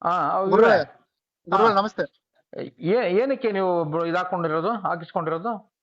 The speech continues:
Speaker 1: ನನ್ನ ಹೆಸರು ಮಂಜುನಾಥ್
Speaker 2: ಹಾ.
Speaker 1: ಅಂತ ಹೇಳಿ, ಟಿ ಆರ್ ಎಸ್ ಪಕ್ಷದ
Speaker 2: ಹಾ.
Speaker 1: ರಾಜ್ಯ ಉಪಾಧ್ಯಕ್ಷ. ಏನಕ್ಕೆ ಹು-, ಹುಡುಗರ ಹತ್ರ ದುಡ್ಡು ಹಾಕಿಸ್ಕೊಂಡಿದ್ದೀರಾ?
Speaker 2: ಗುರುಗಳೇ, ಏನೋ ತಪ್ಪಾಯ್ತು ಬಿಡ್ರಿ, ಆಯ್ತು.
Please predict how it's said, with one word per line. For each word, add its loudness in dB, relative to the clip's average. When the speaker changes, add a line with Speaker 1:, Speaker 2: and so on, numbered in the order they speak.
Speaker 1:
ನನ್ನ -2
ಹೆಸರು -4
ಮಂಜುನಾಥ್ 2
Speaker 2:
ಹಾ. -4
Speaker 1:
ಅಂತ -8
ಹೇಳಿ, -2
ಟಿ 0
ಆರ್ 0
ಎಸ್ -8
ಪಕ್ಷದ 4
Speaker 2:
ಹಾ. -2
Speaker 1:
ರಾಜ್ಯ -4
ಉಪಾಧ್ಯಕ್ಷ. -4
ಏನಕ್ಕೆ 0
ಹು-, 0
ಹುಡುಗರ 0
ಹತ್ರ -4
ದುಡ್ಡು -4
ಹಾಕಿಸ್ಕೊಂಡಿದ್ದೀರಾ? -4
Speaker 2:
ಗುರುಗಳೇ, 4
ಏನೋ 0
ತಪ್ಪಾಯ್ತು 0
ಬಿಡ್ರಿ, 0
ಆಯ್ತು. -2